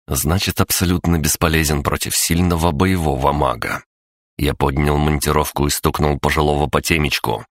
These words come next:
Он с тихим вскриком упал на бетонный пол. «Ну что?» Я повернулся к парнишке. «Поговорим?»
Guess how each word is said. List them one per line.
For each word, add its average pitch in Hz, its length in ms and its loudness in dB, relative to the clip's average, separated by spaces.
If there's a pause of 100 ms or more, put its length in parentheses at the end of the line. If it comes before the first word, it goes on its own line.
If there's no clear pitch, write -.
(100)
Он 78 220 2
с - 120 -4
тихим 82 340 0
вскриком 80 580 0
упал 80 300 2
на 76 140 2
бетонный 71 520 0
пол. - 400 -4 (680)
«Ну 73 280 2
что?» 71 540 0 (220)
Я 69 240 0
повернулся 73 600 0
к - 80 -6
парнишке. 71 640 -2 (240)
«Поговорим?» 76 720 0